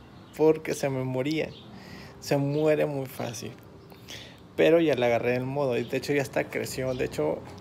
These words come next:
yo la compré de este tamañito, como, como por, como por aquí de alta estaba, y esta vara estaba como por aquí también, estaba chiquitita.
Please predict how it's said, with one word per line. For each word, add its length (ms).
yo 100
la 140
compré 520
de 320
este 220
tamañito, 560
como, 360
como 200
por, 440
como 300
por 180
aquí 280
de 120
alta 360
estaba, 520
y 200
esta 440
vara 440
estaba 280
como 200
por 220
aquí 340
también, 300
estaba 240
chiquitita. 640